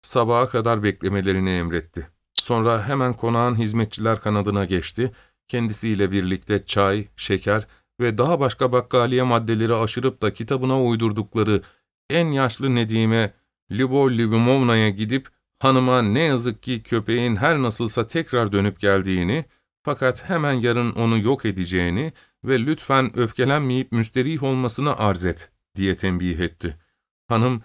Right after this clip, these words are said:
galiba pek çabuk sakinleşmemiş olacak ki, doktor telaşla ona on iki yerine tam altmış damla verdi.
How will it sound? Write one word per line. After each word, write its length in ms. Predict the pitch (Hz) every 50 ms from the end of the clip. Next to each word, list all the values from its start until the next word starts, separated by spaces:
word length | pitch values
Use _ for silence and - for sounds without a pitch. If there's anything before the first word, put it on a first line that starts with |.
| _ _ _ _ _ -
galiba 540 | 101 113 117 120 120 123 123 127 123 120
pek 200 | - - 131 127
çabuk 260 | - - 123 120 113 -
sakinleşmemiş 840 | - 120 120 113 - 123 120 120 120 110 - 113 113 113 110 -
olacak 380 | 113 110 117 113 151 165 - -
ki, 240 | - 185 190 180 - _ _ _ _ _ -
doktor 440 | 117 120 117 - 135 135 135 - - _ _ _
telaşla 440 | - 127 123 127 135 127 - - 113
ona 440 | 101 - 107 113 110 117 131 139 - _ _ _ _ _ _ _
on 160 | 151 170 165
iki 220 | 139 113 - 120
yerine 480 | 117 113 113 113 110 117 131 143 127 - _
tam 360 | - 135 143 139 139 131 - _
altmış 500 | - 117 120 113 - - 123 110 - -
damla 340 | - 104 98 95 95 95 95
verdi. 360 | 95 95 95 87 82 90 76